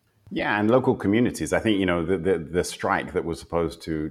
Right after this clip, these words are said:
to start, or did start at the beginning of August in the Komodo area, um, was local people, as you said, weren't consulted. All of a sudden, this was just imposed upon them. Um, and it, you know, potentially impacts not just their livelihoods, but their lives, their lifestyles in, in future.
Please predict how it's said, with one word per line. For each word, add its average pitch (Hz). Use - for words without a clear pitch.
to 76
start, 80
or 69
did 110
start -
at 82
the 69
beginning 76
of 71
August 76
in 71
the 71
Komodo 71
area, 73
um, 92
was 113
local 127
people, 98
as 85
you 110
said, 76
weren't 98
consulted. 78
All 104
of 98
a -
sudden, 82
this 78
was 69
just 78
imposed 98
upon 69
them. -
Um, 87
and 120
it, 107
you 151
know, 85
potentially 98
impacts 98
not 117
just -
their 78
livelihoods, 85
but -
their 110
lives, 95
their 87
lifestyles 87
in, 80
in 85
future. -